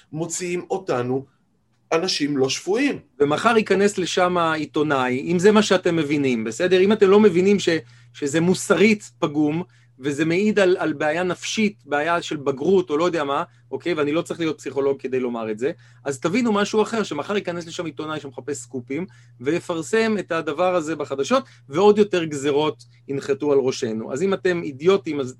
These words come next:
Speaker 2: אז
Speaker 1: ומגיע
Speaker 2: תהיו
Speaker 1: לנו, אם ככה אנחנו מתנהגים, מגיע לנו.
Speaker 2: אולי,
Speaker 1: כי
Speaker 2: לא יודע, אולי. אבל, אבל רציתי לומר ש-, זה שאנשים אצלנו מיד אומרים, "אין מה לעשות, זה נועד, לק-, אי אפשר למנוע את זה, ואם הוא לא היה רוצח עם זה, אז הוא היה",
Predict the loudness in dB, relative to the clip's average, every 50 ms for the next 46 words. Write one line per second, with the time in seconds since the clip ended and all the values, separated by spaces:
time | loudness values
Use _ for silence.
0 | -14 -12 -6 -2 0 2 2 2 2 4 4 4 6 6 6 4 4 2 0 0
1 | 0 0 0 0 0 -2 -2 -2 -2 -4 -4 -4 -4 -2 0 0 0 0 -2 -2
2 | -2 0 0 2 2 4 4 4 4 4 2 0 0 0 0 0 0 0 0 0
3 | -2 0 0 0 0 0 -2 -2 -6 -20 _ -12 -8 -2 0 0 0 -2 -4 -6
4 | -4 -2 -2 -2 -2 -2 -4 -4 -4 -2 0 0 0 2 2 0 0 -2 -4 -6
5 | -6 -6 _ _ _ _ _ _ _ _ _ _ _ _ _ _ _ _ _ _
6 | _ _ _ _ _ _ -10 0 4 4 4 4 4 0 0 0 -2 -2 -2 0
7 | 0 0 0 -4 -10 -8 -4 0 2 2 2 2 0 -2 -2 -4 -6 -10 _ _
8 | _ _ _ -8 -2 2 4 4 6 4 4 4 2 2 4 2 2 2 0 -4
9 | _ _ 0 2 4 6 6 6 6 4 2 0 0 0 2 2 2 2 0 -4
10 | -6 -2 0 0 0 0 0 2 2 2 2 0 -2 -6 -4 0 2 2 2 2
11 | 0 0 0 0 0 0 -2 0 2 2 4 4 2 2 0 0 0 0 0 -2
12 | -2 0 0 2 2 2 2 0 0 -2 -4 -6 -8 -6 -6 -6 -6 -6 -8 -6
13 | -4 -2 -2 -2 -4 -6 -6 -8